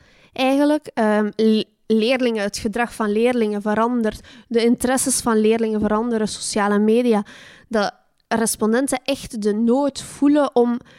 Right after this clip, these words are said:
mee te gaan met de leerlingen, studenten, cursisten dan voor het volwassen onderwijs.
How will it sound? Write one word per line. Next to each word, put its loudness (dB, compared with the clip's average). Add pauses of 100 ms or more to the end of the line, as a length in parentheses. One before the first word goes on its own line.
(120)
mee 4
te 0
gaan 0
met -2
de -2
leerlingen, -2
studenten, -4
cursisten -4
dan -4
voor -2
het -4
volwassen -4
onderwijs. -6